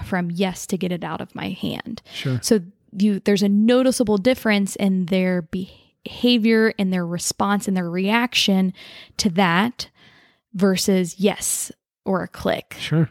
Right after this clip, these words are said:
Speaker 1: Because they're anticipating that chase and that gets them so fired up.
Speaker 2: So, so hopefully all the listeners out there are taking note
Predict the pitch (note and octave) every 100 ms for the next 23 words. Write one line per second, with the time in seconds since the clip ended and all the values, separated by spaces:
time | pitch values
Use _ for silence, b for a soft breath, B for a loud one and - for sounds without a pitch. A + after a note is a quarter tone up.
0 | - G3+ G3+ G3 F#3 - A#3+ G#3 F#3+ G3
1 | F3+ - - F#3 - G3 F#3 - _ _
2 | - F#3 - F3+ F3 A#3 F#3+ D#3+ - -
3 | - - - - D3 C3 - C3+ D3+ A2
4 | A2+ A2+ _ _ _ B2 D#3 C#3+ E3 C#3
5 | C3+ D3 G#3 - F3+ C#3+ D3 C#3 C#3+ B2+
6 | E3+ D3+ C#3 D#3+ G#3+ E3+